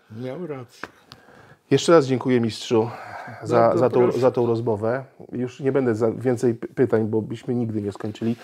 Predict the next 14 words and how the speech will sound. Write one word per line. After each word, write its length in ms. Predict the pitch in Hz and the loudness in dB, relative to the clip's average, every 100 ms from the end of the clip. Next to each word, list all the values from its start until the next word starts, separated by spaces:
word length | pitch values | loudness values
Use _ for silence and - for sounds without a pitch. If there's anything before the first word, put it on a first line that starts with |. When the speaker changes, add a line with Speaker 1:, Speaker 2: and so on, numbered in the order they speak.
| - | -4
Speaker 2:
a 80 | 110 | 2
nasza 260 | 117 117 117 | 2 4 2
taśma 380 | 131 117 120 | 2 2 -2
też 260 | 110 127 - | 0 -2 -2
jest 200 | 101 - | -6 -4
limitowana. 640 | 107 101 104 98 90 98 - - - | -4 -2 -2 -2 -2 -4 -6 -14 -4
Speaker 1:
No. 360 | 143 151 139 113 - - | 0 2 0 -2 -10 -2
Speaker 2:
Mówię 340 | 123 117 117 | 2 6 4
o, 340 | - 113 110 117 - - 117 110 107 104 104 | 6 4 4 2 -8 -10 -2 0 2 2 0
y, 40 | |
pojemności 560 | 101 120 113 113 107 - | 0 0 2 0 -2 -2
dysków 360 | 107 110 - 98 - - - - | -2 -2 -4 -12 -14 -20 -20 -6
w 60 | |
kamerze. 460 | - 107 98 101 | 0 4 4 2